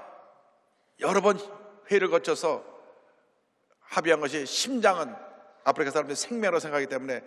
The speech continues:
꺼내서 그 아프리카에 묻고 시신은 영국으로 옮기기로 해서, 그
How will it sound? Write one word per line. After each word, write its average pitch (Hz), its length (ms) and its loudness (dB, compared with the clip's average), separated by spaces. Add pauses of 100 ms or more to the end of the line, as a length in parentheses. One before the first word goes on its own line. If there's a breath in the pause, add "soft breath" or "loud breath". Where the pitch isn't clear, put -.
(260 soft breath)
꺼내서 156 540 2 (320 loud breath)
그 156 140 -2
아프리카에 139 460 2
묻고 120 420 -6 (240)
시신은 151 580 -4 (960)
영국으로 139 340 2
옮기기로 123 320 -4
해서, 110 340 -6 (1040)
그 220 280 2